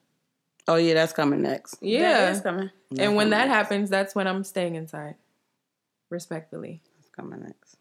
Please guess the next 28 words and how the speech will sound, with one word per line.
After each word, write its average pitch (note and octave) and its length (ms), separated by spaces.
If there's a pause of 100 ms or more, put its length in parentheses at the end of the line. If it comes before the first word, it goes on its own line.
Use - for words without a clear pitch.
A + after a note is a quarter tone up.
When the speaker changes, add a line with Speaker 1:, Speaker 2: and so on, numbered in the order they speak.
Speaker 2:
So - 440 (1000)
that's C#4 100
why B3+ 60
I - 40
was B3+ 80
like, - 80
"I'm A#3+ 120
gonna G4 120
look A#3+ 160
into D4+ 340
it. E4+ 240
You D#4 100
know, D4+ 160
we D#4 100
can F4 80
start G3+ 280
planning A#3 420
and C4+ 100
everything, C#4 560
but, A3 160
like" F3 440
Speaker 3:
We F3 120
ain't E3 80
put D#3+ 140
no D3+ 100
money D#3 240
down D#3+ 380
yet. E3+ 180